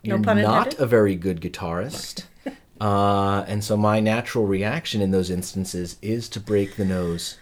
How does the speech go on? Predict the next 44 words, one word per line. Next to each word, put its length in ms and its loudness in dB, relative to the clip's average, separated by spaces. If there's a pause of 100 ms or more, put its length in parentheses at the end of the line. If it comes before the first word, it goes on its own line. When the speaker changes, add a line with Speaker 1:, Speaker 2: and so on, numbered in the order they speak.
(140)
Speaker 2:
and 80 -12
smash 440 -6
the 60 -12
guitar 360 -8
there. 140 -4
Speaker 1:
Yeah, 120 6
I 120 0
feel 200 0
the 60 -6
same 260 -2
way 120 0
about 260 0
Morrissey, 640 0
so 560 -2 (140)
right 240 -6
back 140 -6
Speaker 2:
Well, 80 2
you 80 4
Speaker 1:
at 40 -4
Speaker 2:
broke 200 8
Speaker 1:
ya. 60 -4
Speaker 2:
Morrissey's 460 0
nose 240 0
and 100 -6
smashed 380 -8
his 140 -12
guitar? 440 -10
Speaker 1:
I've 160 -10
thought 220 -10
about 320 -14
it. 160 -10 (800)
Speaker 2:
You 100 -20
take 200 -8
that 140 -12
right 240 -8
back, 220 -8
you 80 -8
Speaker 1:
No. 400 -4
Speaker 2:
dirty, 220 -6
horrible 340 -8
person. 380 -14 (480)
Speaker 1:
Screw 280 -12
you. 240 -12
Speaker 2:
So, 480 10